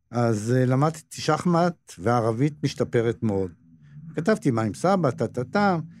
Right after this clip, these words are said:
אה, ד-, תנו לרוחל, זה לחברה שלי, שהיום היא אשתי, ולחבר'ה לכתוב הרבה. רוחלפ, עשיתי כזה מקף, קיבלתי את חצי המכתב, היא כתבה לי את חצי מכתב. אה, טוב, זהו, אני לא נמשיך עם זה,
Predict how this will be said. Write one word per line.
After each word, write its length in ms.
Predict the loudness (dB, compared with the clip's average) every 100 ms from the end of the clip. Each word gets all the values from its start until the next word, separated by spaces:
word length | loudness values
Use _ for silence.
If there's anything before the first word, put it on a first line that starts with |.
| -16 -6
אה, 380 | -2 0 2 0 -2
ד-, 180 | -2 -4
תנו 280 | -2 0
לרוחל, 600 | 2 0 0 0 2 2
זה 160 | 0 -2
לחברה 580 | -4 -6 -6 -4 -2 -2
שלי, 280 | -2 -4 -4
שהיום 320 | -4 -2 -2
היא 80 | -4
אשתי, 460 | -6 -2 0 0 -4 _ _ _ _ _
ולחבר'ה 540 | -8 -6 0 2 2 0
לכתוב 440 | -4 -2 0 0
הרבה. 340 | -4 -2 0 2 0 -2 _ _ _ _ _ _ _ _ _ _ _ _
רוחלפ, 560 | -2 0 2 2 4 2 -4
עשיתי 340 | -16 -12 -10
כזה 220 | -8 -6 -4
מקף, 480 | -6 0 0 0 -2
קיבלתי 340 | -2 0 0
את 80 | -6
חצי 300 | -8 -4 -2
המכתב, 460 | 0 -2 -4 -2 -2
היא 60 | -4
כתבה 260 | -6 -6
לי 80 | -6
את 80 | -6
חצי 280 | -12 -10 -8
מכתב. 560 | -8 -6 -4 0 0 -2 -8 _
אה, 440 | -16 -12 -10 -8 -4
טוב, 160 | 0 -2 -4
זהו, 340 | -2 0 2 -2 -10 -10
אני 300 | -4 -4 -4
לא 160 | -8 -8
נמשיך 400 | -8 -6 -6 -2
עם 80 |
זה, 220 | 0 0